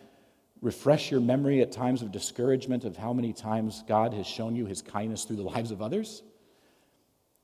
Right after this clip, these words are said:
remember the kindness of others. Don't reject it.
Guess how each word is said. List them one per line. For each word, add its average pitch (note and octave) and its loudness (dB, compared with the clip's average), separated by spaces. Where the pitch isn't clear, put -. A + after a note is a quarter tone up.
remember D3+ 6
the A2+ 2
kindness A#2 -4
of A#2 -4
others. F#2 -8
Don't D3 -2
reject C3 -2
it. - -14